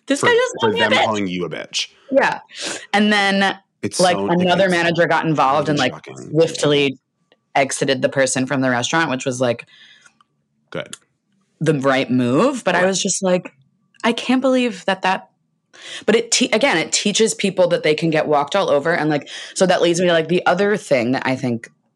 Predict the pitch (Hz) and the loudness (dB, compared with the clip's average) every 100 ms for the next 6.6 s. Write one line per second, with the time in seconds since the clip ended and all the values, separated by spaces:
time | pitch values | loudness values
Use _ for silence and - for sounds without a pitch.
0 | _ _ 127 120 135 127 131 131 120 113 | _ _ -4 -2 -2 -2 -2 -2 -2 -2
1 | - _ _ _ _ _ _ - 151 151 | -6 _ _ _ _ _ _ -6 -2 0
2 | 147 147 - - - 147 147 147 - 185 | 0 -2 -10 -6 -2 0 0 -2 0 0
3 | 220 175 165 - - 185 165 147 - 196 | 2 2 0 -2 -4 0 0 -2 -2 2
4 | 220 247 - 208 269 190 - - 113 104 | 2 2 0 0 0 0 -2 -2 -2 -2
5 | 127 - - - - 196 185 - 254 208 | -4 -6 -14 -20 -4 -4 -2 -2 0 2
6 | 170 165 - 190 202 | 0 -2 -4 -4 -4